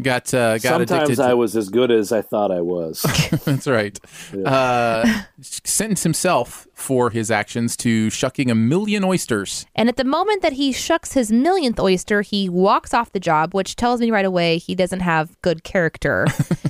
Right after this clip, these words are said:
Speaker 3: Because you don't just walk off a job. You at least tell someone, right? Like,
Speaker 1: Is
Speaker 3: "I'm not returning. You need to find somebody else to shuck some oysters."
Speaker 1: Like when
Speaker 2: Not only that, he ate the, the millionth oyster. He
Speaker 1: That's
Speaker 2: didn't
Speaker 1: right.
Speaker 2: even
Speaker 3: He
Speaker 2: put
Speaker 3: stole
Speaker 2: it
Speaker 3: it.
Speaker 2: in the pot.
Speaker 3: That's right.
Speaker 2: He stole it. He stole an oyster.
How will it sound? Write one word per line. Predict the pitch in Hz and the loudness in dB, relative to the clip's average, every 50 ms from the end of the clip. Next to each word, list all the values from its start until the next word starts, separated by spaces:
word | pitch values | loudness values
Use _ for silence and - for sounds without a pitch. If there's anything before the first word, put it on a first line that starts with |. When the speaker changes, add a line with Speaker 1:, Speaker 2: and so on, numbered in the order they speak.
| - - | -8 -6
Speaker 3:
Because | - 254 - - 311 277 | -6 -4 -2 0 0 0
you | - 311 | 2 2
don't | 370 427 453 - | 2 2 2 0
just | - 392 - - | 0 -2 0 0
walk | 349 330 - - | 0 0 0 -2
off | 330 311 | -2 -2
a | 320 285 | -2 -2
job. | - 302 277 247 233 | 0 0 0 0 0
You | 240 247 | 0 0
at | 233 240 | 0 0
least | 240 285 302 294 - - - - - | 0 -2 -2 -2 -4 -6 -8 -4 -2
tell | 269 277 285 269 | 0 0 0 0
someone, | - - 190 180 160 147 151 160 | -2 -2 0 0 0 0 0 2
right? | 196 196 196 202 214 - | 2 2 2 2 0 0
Like, | 208 202 196 196 - | 0 0 0 0 -2
Speaker 1:
Is | - - - | -6 -6 -4
Speaker 3:
"I'm | 214 208 208 214 | -2 -2 -2 0
not | 214 208 208 208 - | 0 0 0 0 0
returning. | - 202 196 190 190 - 190 180 180 180 180 175 175 180 | -2 -2 -2 -2 -2 -2 0 0 2 2 2 0 0 2
You | 180 180 185 | 2 2 2
need | 185 185 180 | 2 2 0
to | 175 | 0
find | - - 175 170 180 - | 0 0 0 0 0 0
somebody | - 180 175 170 160 165 160 | 0 0 0 0 0 2 2
else | 151 151 151 - - | 0 0 0 -4 -4
to | - 160 | -4 -4
shuck | 156 - - 156 151 - | -4 0 -2 -2 -2 -2
some | - - 151 147 | -4 -6 -4 -2
oysters." | 151 156 147 - - - - 71 - - 69 - - - - - | 0 0 -2 -2 -4 -6 -4 -4 -2 -2 -4 -4 -6 -4 -2 -2
Speaker 1:
Like | 233 131 | 0 0
when | 143 165 180 | 2 2 2
Speaker 2:
Not | 190 190 | 2 2
only | 185 170 151 143 131 | 2 2 2 2 2
that, | 117 147 156 165 160 139 127 - - - | 2 2 2 2 2 2 0 -2 -4 -8
he | - 135 147 | -6 -6 -4
ate | 139 147 151 170 175 - | 0 2 2 2 2 0
the, | 131 117 117 113 113 92 - | -2 -2 -2 -2 -4 -8 -6
the | 110 120 | -4 -4
millionth | 117 117 117 110 110 107 101 92 | -2 0 0 0 0 0 -2 -2
oyster. | - 113 107 101 - - - 110 107 101 | -2 -2 -2 -2 -4 -4 -2 -2 -2 0
He | - | 0
Speaker 1:
That's | 123 143 131 | 0 0 2
Speaker 2:
didn't | 131 135 | 2 0
Speaker 1:
right. | 131 120 120 | 0 2 0
Speaker 2:
even | 120 110 113 117 - | 0 0 -2 0 0
Speaker 3:
He | 196 | 0
Speaker 2:
put | 165 | 0
Speaker 3:
stole | - - - 180 202 208 190 | 0 0 0 2 2 2 2
Speaker 2:
it | 175 | 2
Speaker 3:
it. | |
Speaker 2:
in | 110 | 2
the | 107 - | 0 -4
pot. | - - 143 123 104 92 90 - - | -4 -2 -2 -2 -2 -2 -4 -8 -4
Speaker 3:
That's | - 208 196 196 - | -2 -2 -2 0 0
right. | 190 190 196 180 165 160 | 0 2 2 2 0 -2
Speaker 2:
He | 92 - - | -4 -8 -14
stole | - - 123 113 107 98 92 | -8 -6 -4 -2 -2 -2 -4
it. | 87 - | -4 -6
He | 117 | -8
stole | 113 - - 127 117 117 113 | -8 -4 -2 0 2 2 0
an | 107 | 0
oyster. | 107 101 98 - - - 92 90 90 - | -2 -4 -6 -8 -10 -12 -16 -16 -16 -20